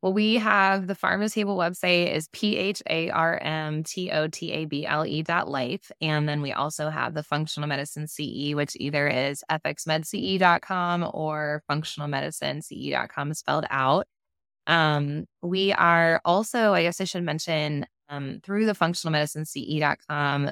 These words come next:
we will have more information about this up by the time this, um, publishes, but we are going to be taking an Alaskan cruise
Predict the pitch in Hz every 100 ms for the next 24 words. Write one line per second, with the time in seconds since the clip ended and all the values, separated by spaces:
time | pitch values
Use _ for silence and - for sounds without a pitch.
0 | - 160 151 156 156 151 147 147 147 147
1 | - 151 147 156 160 143 143 147 143 -
2 | 147 143 143 139 - - 139 139 - 220
3 | 214 - 156 147 147 - 147 170 175 156
4 | 156 151 147 151 - 147 151 - 151 147
5 | 139 135 143 170 - 151 - - 370 156
6 | 156 220